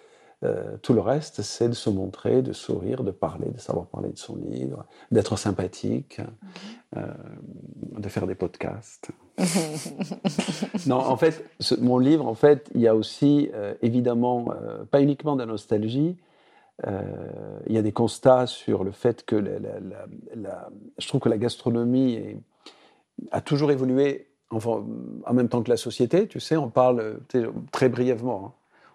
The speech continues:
Speaker 1: On parle de la nouvelle cuisine, avec, euh, la bande à Bocuse, ben, c'est le moment du nouveau roman, du nouvel observateur, de, de la nouvelle vague.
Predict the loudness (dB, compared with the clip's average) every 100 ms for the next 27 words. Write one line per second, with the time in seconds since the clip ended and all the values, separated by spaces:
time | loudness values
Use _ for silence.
0 | _ 0 2 0 0 0 -2 -4 -2 0
1 | 0 -4 -12 _ -8 -2 0 2 2 0
2 | -2 _ _ 0 2 4 2 2 0 0
3 | 0 0 0 -8 -12 -8 -6 -4 -2 -2
4 | -2 -4 -2 0 2 2 0 0 0 0
5 | -4 -6 -8 -8 -10 -4 0 0 2 4
6 | 4 4 2 -2 -6 -10 -14 -20 _ -4
7 | -2 2 2 4 4 4 4 0